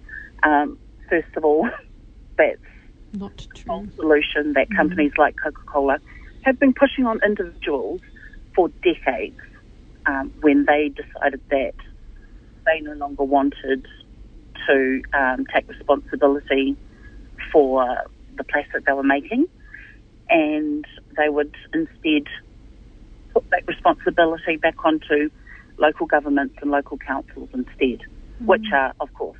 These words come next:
Speaker 1: paid for us, the people that live, you know, in those, um, you know, w-, with those governments and councils.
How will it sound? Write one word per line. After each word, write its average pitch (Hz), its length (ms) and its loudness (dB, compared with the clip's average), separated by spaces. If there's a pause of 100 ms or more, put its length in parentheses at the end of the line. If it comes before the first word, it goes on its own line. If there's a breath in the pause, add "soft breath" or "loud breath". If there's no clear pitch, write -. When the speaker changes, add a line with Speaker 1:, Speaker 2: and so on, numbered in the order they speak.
(120)
Speaker 1:
paid 120 160 -10
for 120 160 -6
us, - 140 -8 (200)
the - 80 -12
people 123 280 -8
that - 180 2
live, - 200 -2 (540 loud breath)
you 151 120 6
know, 135 200 6
in 139 140 2
those, 123 280 0 (220)
um, 120 440 -4 (800)
you 139 120 2
know, 127 140 0
w-, - 240 2
with 139 160 4 (120)
those 131 180 2 (400)
governments - 480 0
and 269 140 -6
councils. - 440 -6